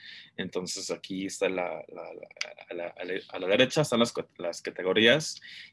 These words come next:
y a la izquierda están la, la cantidad. Así que di que vienes con un tres punto, tres punto ocho cinco, te damos ocho mil cada año. Eh, lo bueno de esto es que nada más tienes que, que calificar para una de las categorías para recibir esa beca. Así que di que no tienes un G P A muy alto,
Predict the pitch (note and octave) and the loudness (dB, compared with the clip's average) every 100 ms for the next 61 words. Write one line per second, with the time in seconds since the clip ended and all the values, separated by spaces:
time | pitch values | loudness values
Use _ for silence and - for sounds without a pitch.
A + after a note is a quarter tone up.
0 | - F2 E2+ - G2+ G2+ - F#2+ F2+ - | -2 0 0 2 6 6 4 -2 -2 -6
1 | - - - G2+ A2+ B2+ - _ _ - | -8 -10 -4 6 8 8 4 _ _ -18
2 | - - G2 - G#2 G2+ G#2 B2 A2 A2 | -16 -8 -8 0 2 2 2 6 8 8
3 | A#2 A#2 G2+ G2+ G#2 G#2+ G#2+ - A2 G#2 | 6 4 0 0 0 0 -2 0 -2 4
4 | G#2+ G#2+ - _ _ A#2 A#2 - A#2+ A#2+ | 4 4 -2 _ _ 2 2 2 2 2
5 | - B2 B2 A#2+ B2+ C#3 D#3+ G2+ G2+ G2+ | 2 0 4 4 6 4 4 -2 0 -2
6 | - - F#2+ G2+ G2+ F#2+ G2 A#2 C3+ B2+ | -4 -6 -2 -2 0 4 6 6 6 6
7 | A2+ - _ - - - - - F#2 F#2+ | 4 0 _ -20 -18 -18 -10 0 4 6
8 | A#2+ C#3+ B2 A#2+ C#3+ - G#2 A2 - A#2+ | 6 8 6 6 0 0 2 2 2 -2
9 | A2+ G#2 _ A2+ A2+ B2+ A2+ G#2 G#2 - | -4 -8 _ 4 6 4 2 2 2 2
10 | - E2+ G2 A2 G2+ E2+ - D2+ E2 F#2+ | 2 2 2 2 2 -4 -6 -6 0 6
11 | A2+ D3 - - E2 - G2+ G2 G2 - | 8 6 4 -4 -6 -6 -4 -2 0 0
12 | F2+ F2 - - _ F#2 F#2 F2 F2 F2+ | 0 0 -4 -18 _ -12 -10 -2 0 2
13 | F2+ F2+ G#2+ - A#2 A2+ A#2+ A#2 A#2+ A2+ | 2 0 0 2 2 4 4 4 2 2
14 | A#2 A#2+ A#2+ A#2+ A#2 A2+ - B2 | 4 6 6 8 6 6 4 2